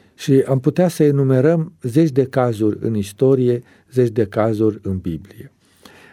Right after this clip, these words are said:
Acesta este subiectul care mă frământă și pe care îl vom aborda astăzi. Evident că vom lua un exemplu biblic și pe marginea acestui exemplu biblic vom discuta mai multe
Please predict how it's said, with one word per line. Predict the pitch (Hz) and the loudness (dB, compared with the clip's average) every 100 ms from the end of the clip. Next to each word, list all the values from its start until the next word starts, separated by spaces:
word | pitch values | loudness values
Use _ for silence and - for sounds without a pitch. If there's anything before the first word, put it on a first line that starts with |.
| _ | _
Acesta | - 135 202 196 | -4 0 0 2
este | 160 - | 0 2
subiectul | 135 - 113 131 147 - 123 120 - - - | 0 0 2 2 2 0 -2 -2 -12 -20 -6
care | 127 120 | 0 2
mă | 113 117 | 2 0
frământă | 107 120 117 120 127 151 | -2 0 0 0 0 -2
și | 147 - - 135 160 175 - _ _ | -4 -6 -6 0 2 2 -4 _ _
pe | 123 | -4
care | 107 127 131 127 | 0 0 0 0
îl | 127 | 0
vom | 117 113 110 | 2 0 -2
aborda | 104 104 101 95 104 107 | -4 -2 -4 -2 -2 -2
astăzi. | - 92 87 - - - - - _ - | -4 -8 -8 -12 -14 -14 -20 -20 _ -4
Evident | 147 160 170 190 143 | 0 2 2 0 0
că | 127 113 110 | -2 0 -2
vom | - 107 | -2 0
lua | 113 127 | 2 0
un | 127 | 0
exemplu | 110 98 113 113 120 | -2 0 0 0 -2
biblic | 104 85 87 120 | -2 -4 -4 -8
și | - | -10
pe | - 98 95 _ - - | -6 -4 -6 _ -18 -4
marginea | 120 117 110 101 | -2 -2 -2 -2
acestui | 98 120 - 101 | 0 -2 0 -2
exemplu | 98 98 110 104 98 | -2 -2 -2 -2 -4
biblic | 101 104 104 | -2 -2 -2
vom | 95 107 | -4 -4
discuta | 104 98 - 95 104 | -4 -8 -8 -4 -2
mai | 110 110 | -2 -2
multe | 95 80 85 113 156 | -4 -8 -6 -4 -4